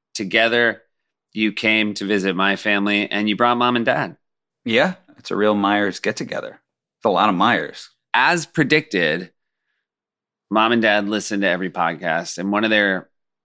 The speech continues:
Speaker 1: takeaways is that they're learning a little bit about themselves.
Speaker 2: Yeah,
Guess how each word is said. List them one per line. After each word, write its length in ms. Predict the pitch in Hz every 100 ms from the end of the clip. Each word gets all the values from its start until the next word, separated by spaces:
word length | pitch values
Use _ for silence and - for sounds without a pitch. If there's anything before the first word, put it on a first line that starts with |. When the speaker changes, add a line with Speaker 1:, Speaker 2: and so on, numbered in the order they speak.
| _
Speaker 1:
takeaways 800 | - 139 147 113 98 80 82 - -
is 180 | 92 82
that 200 | 98 90
they're 200 | 101 101
learning 680 | 98 107 110 107 101 98 90 _ _ _ _ _ -
a 60 | 107
little 220 | 117 110
bit 120 | 107
about 240 | 98 95
themselves. 840 | 90 - - 90 69 50 - - - _ _ _ _ _ - - _ _ _
Speaker 2:
Yeah, 380 | 117 113 90